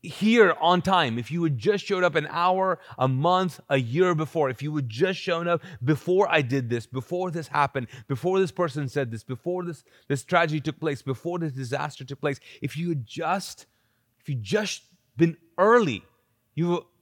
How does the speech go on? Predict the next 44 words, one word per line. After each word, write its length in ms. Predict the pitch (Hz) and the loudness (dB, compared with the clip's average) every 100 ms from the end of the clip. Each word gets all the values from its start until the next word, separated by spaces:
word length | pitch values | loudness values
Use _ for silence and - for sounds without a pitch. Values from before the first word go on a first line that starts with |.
| - | -16
I 400 | - - - 175 | -12 -10 4 6
wouldn't 440 | 175 202 180 160 - | 6 2 0 -4 -12
have 320 | - 165 196 | -8 -4 -2
this 240 | 147 147 180 | -2 -4 -4
loss." 400 | 196 139 - - _ _ _ _ _ _ _ _ | -6 -6 -12 -20 _ _ _ _ _ _ _ _
I 80 | 151 | -4
mean, 300 | 170 160 - _ | -2 -2 -6 _
it's 160 | 180 - | -10 -8
so 140 | 254 | -10
true, 320 | 185 - 175 | -8 0 2
isn't 180 | 123 147 | 2 -2
it? 160 | 190 - _ - | -6 -10 _ -4
When 140 | 160 | -2
it 60 | 165 | 0
comes 200 | 196 - | -4 -2
to 100 | 190 | 0
our 80 | |
loss, 240 | 165 170 151 | 2 0 -2
we 80 | 143 | 0
go, 160 | 143 | 0
"You 120 | 143 | 0
know, 80 | 170 | -6
God, 240 | 156 180 160 | -8 -8 -8
if 180 | - | -8
you 140 | 147 143 | -6 -4
would 200 | 143 113 | -4 -4
just, 640 | 107 160 196 190 - - _ _ _ _ _ | -6 -2 -2 -4 -8 -20 _ _ _ _ _
if 200 | - 135 | -8 -2
you 100 | 160 185 | 0 0
would 160 | 135 | -2
just 500 | 107 156 190 190 143 | -2 0 0 -4 -4
do 180 | 139 175 | -2 -2
this 500 | 131 113 196 233 - - | -2 0 0 0 -4 -4
at 220 | 170 127 | -4 4
this 240 | 175 190 | 4 4
time, 640 | - - - 208 139 123 147 _ _ _ - | -2 -12 -6 -2 -2 -4 -8 _ _ _ 0
I 220 | 165 196 | 4 4
would 220 | 214 226 | 4 0
not 300 | 175 165 175 | 0 2 0
have 260 | 139 175 147 | 2 2 2
the 80 | 160 | 0
loss 480 | 143 151 190 170 147 | 0 2 2 0 -6
of 160 | 117 | -2
this. 360 | 170 190 - | 0 0 -4